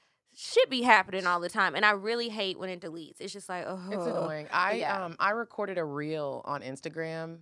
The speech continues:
Speaker 2: and it was so cute. It was long, um, and it was, like, a music and everything. I had everything, like, outfit. It deleted.
Speaker 1: Damn.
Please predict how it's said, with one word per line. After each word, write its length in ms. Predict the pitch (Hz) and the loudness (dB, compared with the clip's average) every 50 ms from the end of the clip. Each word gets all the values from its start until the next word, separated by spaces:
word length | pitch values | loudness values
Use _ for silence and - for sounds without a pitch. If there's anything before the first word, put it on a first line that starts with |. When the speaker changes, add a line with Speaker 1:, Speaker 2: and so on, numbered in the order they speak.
| - _ _ | -20 _ _
Speaker 2:
and 100 | - 180 | -6 -6
it 80 | 175 170 | -4 -4
was 140 | 160 156 - | -6 -8 -10
so 300 | - - - 143 147 147 | -6 -4 -2 -2 -2 -4
cute. 400 | - - 156 139 139 139 131 - | -6 -8 -8 -8 -8 -8 -8 -6
It 100 | - 165 | -6 -4
was 180 | 156 156 156 143 | -4 -4 -4 -4
long, 500 | 147 143 139 139 139 139 139 139 139 139 _ _ - _ _ _ _ _ - | -4 -4 -4 -4 -4 -4 -6 -8 -10 -12 _ _ -20 _ _ _ _ _ -4
um, 500 | - 147 143 139 139 139 143 139 - - - _ _ _ _ _ - | -2 -2 -2 -2 -4 -6 -8 -10 -14 -18 -20 _ _ _ _ _ -6
and 100 | 165 156 | -6 -4
it 60 | 151 | -6
was, 100 | 147 151 | -6 -6
like, 140 | 151 - 147 | -8 -8 -8
a 40 | |
music 500 | 139 135 147 147 147 151 139 151 143 - | -8 -6 -6 -4 -4 -4 -4 -6 -6 -6
and 80 | 139 135 _ - | -8 -12 _ -6
everything. 320 | 151 151 147 151 160 160 | -6 -4 -4 -6 -6 -4
I 20 | |
had 160 | 156 165 147 - _ | -4 -4 -6 -6 _
everything, 320 | - 151 147 156 156 165 156 | -4 -4 -4 -4 -6 -8 -8
like, 140 | 143 139 _ | -10 -4 _
outfit. 360 | - 151 147 - - - - _ _ _ _ _ _ _ _ _ _ | 0 0 0 0 -4 -14 -20 _ _ _ _ _ _ _ _ _ _
It 140 | - 160 151 | -12 -10 -10
deleted. 480 | 143 151 139 139 131 131 131 127 131 147 _ _ _ _ _ _ _ _ _ - | -8 -8 -8 -8 -10 -12 -14 -16 -18 -20 _ _ _ _ _ _ _ _ _ -18
Speaker 1:
Damn. 220 | 190 190 180 175 | -16 -16 -16 -16